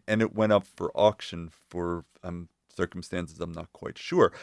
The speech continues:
But anyway, this, this kind of once in a lifetime just convergence of federal cares Act money being available to the county and this basically pristine hotel being available for twenty million dollars, which for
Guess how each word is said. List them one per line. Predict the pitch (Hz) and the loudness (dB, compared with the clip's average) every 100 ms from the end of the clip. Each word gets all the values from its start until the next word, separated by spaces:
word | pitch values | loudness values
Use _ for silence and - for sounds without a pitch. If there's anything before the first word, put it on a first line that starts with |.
| - - - | -18 -20 10
But | 139 | 10
anyway, | 190 185 147 | 10 8 8
this, | 135 147 - - | 8 4 2 -2
this | 160 147 | 0 0
kind | - 214 | 6 6
of | 185 135 - | 6 2 -12
once | 117 107 147 151 - 160 | -14 4 4 6 2 4
in | |
a | 139 | 8
lifetime | 113 117 117 - 117 113 110 | 10 10 6 0 4 6 6
just | 107 104 - | 2 -4 -6
convergence | - 107 90 117 110 101 95 - - _ - | -4 4 8 8 6 -2 -6 -10 -14 _ 2
of | 107 104 - _ _ | 2 2 -10 _ _
federal | - - 131 151 135 | 4 8 8 8 4
cares | - 131 127 | 8 8 10
Act | 123 107 - | 8 6 4
money | 98 98 | 4 4
being | 95 101 107 110 | 0 -4 -2 0
available | 95 92 90 85 85 | 6 8 8 4 -2
to | - - | -4 -4
the | 110 | -4
county | 113 - 92 87 82 - _ _ _ | -4 2 2 2 -4 -12 _ _ _
and | 107 107 104 95 | 4 6 6 0
this | 92 87 95 - | -2 0 0 -2
basically | 78 98 107 - 107 - 110 | 0 2 4 0 -2 0 0
pristine | 95 - 107 - - 123 120 | 0 0 0 0 -4 -2 0
hotel | 117 101 - 123 110 101 | 2 0 4 6 6 4
being | 85 110 110 101 | -2 -2 0 0
available | 90 98 98 98 98 | 4 6 8 4 -2
for | 90 90 | -6 -8
twenty | - - 113 113 | -8 -8 -4 -2
million | 110 107 98 | 2 2 2
dollars, | 90 92 95 92 82 | 6 8 8 4 0
which | 87 92 - - - | -4 -6 -4 -10 -6
for | 101 101 98 98 | -2 0 0 -2